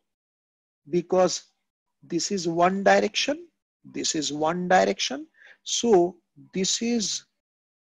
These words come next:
one vector, and you reverse from that। Consider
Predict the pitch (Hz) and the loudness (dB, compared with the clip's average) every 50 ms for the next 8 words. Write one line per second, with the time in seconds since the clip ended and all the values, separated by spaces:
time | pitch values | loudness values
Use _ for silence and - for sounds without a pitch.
0 | _ _ _ _ _ _ _ - 151 156 160 180 190 180 151 170 - - - _ | _ _ _ _ _ _ _ -2 2 4 4 4 4 2 2 0 0 0 -2 _
1 | _ 220 233 262 - _ _ _ _ _ - _ _ _ _ 180 196 208 214 208 | _ 0 0 0 -2 _ _ _ _ _ -20 _ _ _ _ 2 2 2 2 0
2 | 190 220 262 254 214 156 147 185 202 180 - - 254 311 339 330 - - - - | 0 0 0 0 0 0 0 -2 -2 -2 -2 2 4 6 6 6 4 0 -2 -2
3 | - - - _ _ _ _ _ _ - - 208 202 190 185 185 175 160 151 147 | -4 -8 -12 _ _ _ _ _ _ -8 0 2 2 4 4 2 -2 2 2 2
4 | 127 123 - _ - _ _ _ _ _ - - _ _ _ 180 175 180 180 - | 2 2 -2 _ -20 _ _ _ _ _ -20 -20 _ _ _ -2 0 0 0 0
5 | 262 247 202 185 156 | 0 2 4 4 4